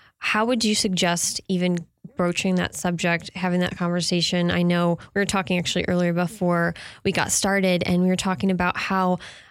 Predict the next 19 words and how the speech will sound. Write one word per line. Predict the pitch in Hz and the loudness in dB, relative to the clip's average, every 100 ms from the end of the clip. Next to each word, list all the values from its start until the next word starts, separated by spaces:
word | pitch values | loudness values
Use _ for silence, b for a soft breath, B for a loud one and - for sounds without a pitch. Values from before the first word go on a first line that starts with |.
| B | B
I | 196 | -2
think | 233 220 | -2 0
for | 208 | 0
some | - 202 | 0 0
people, | 208 208 185 180 170 180 | 0 0 0 0 0 -2
and | 170 - | -4 -4
a, | |
a | 175 | -2
lot | 170 180 | 0 0
of | 185 | 0
society, | 175 - 175 190 180 | -2 0 0 2 2
I'd | 170 | 0
venture | 170 170 - | 0 -2 -2
to | 175 175 | -2 -2
say | - 185 180 175 B B B | 0 2 2 0 B B B
that | 202 175 - | 0 0 0
pornography | 196 185 185 190 - 185 | 0 2 2 0 0 0
addiction | 165 180 - 190 180 175 | 0 0 0 2 2 2
is | 175 170 - | 2 0 0